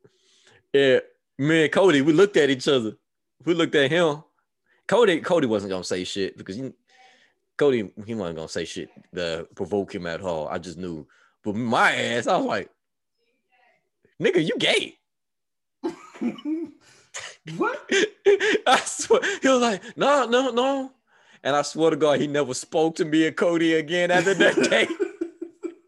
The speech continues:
Speaker 2: That shit is weird, man. And like I said, I'm not faulting anybody that likes these things or, oh, okay, if you wanna do it, that's on you, brother. You know
Speaker 1: Yeah,
Speaker 2: what I'm saying?
Speaker 1: if you
Speaker 2: You
Speaker 1: wanna
Speaker 2: live
Speaker 1: do
Speaker 2: your
Speaker 1: it, do
Speaker 2: truth.
Speaker 1: it.
Speaker 2: Live your
Speaker 1: Yeah.
Speaker 2: truth, bro.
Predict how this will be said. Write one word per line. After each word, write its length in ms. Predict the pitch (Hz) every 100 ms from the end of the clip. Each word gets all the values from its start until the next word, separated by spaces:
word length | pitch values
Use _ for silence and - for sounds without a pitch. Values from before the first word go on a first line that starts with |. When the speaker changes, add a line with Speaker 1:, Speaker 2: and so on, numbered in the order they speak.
| _ _ _ _ _ _ _ _ _ _ _ _ _ _ _ _ _ _ -
Speaker 2:
That 240 | 294 339
shit 300 | - 349 330
is 260 | 269 262 269
weird, 460 | 302 330 320 180 151
man. 300 | 196 254 240
And 140 | 220
like 140 | 247 247
I 40 |
said, 380 | 254 302 233 - - - - _ _
I'm 240 | 254 302 262
not 280 | 247 240
faulting 360 | 233 233 220 151
anybody 680 | 180 240 247 233 226 214 214
that 160 | 196
likes 360 | 165 196 214 214
these 260 | 220 208 -
things 640 | 202 196 202 202 202 - _ _ -
or, 200 | 156 -
oh, 380 | 160 180 - 180
okay, 300 | 175 196 190
if 300 | 165 165 151
you 180 | 170 170
wanna 220 | 196 208 170
do 260 | 190 185
it, 140 | 175 - - _ _ _
that's 220 | 202 214
on 200 | 220 208
you, 100 | 254
brother. 260 | 214 247 247
You 40 | 208
know 40 |
Speaker 1:
Yeah, 40 | 233
Speaker 2:
what 20 |
I'm 40 | -
saying? 160 | 220
Speaker 1:
if 60 | 185
you 60 |
Speaker 2:
You 60 | 190
Speaker 1:
wanna 180 | 214 214
Speaker 2:
live 60 | 240
Speaker 1:
do 60 |
Speaker 2:
your 100 | 226
Speaker 1:
it, 60 | 196
do 140 | 170 202
Speaker 2:
truth. 160 | 151 101
Speaker 1:
it. 60 | _ _
Speaker 2:
Live 320 | 123 147 214 240
your 100 | 240
Speaker 1:
Yeah. 60 |
Speaker 2:
truth, 320 | - 247 208
bro. 380 | 156 196 214 -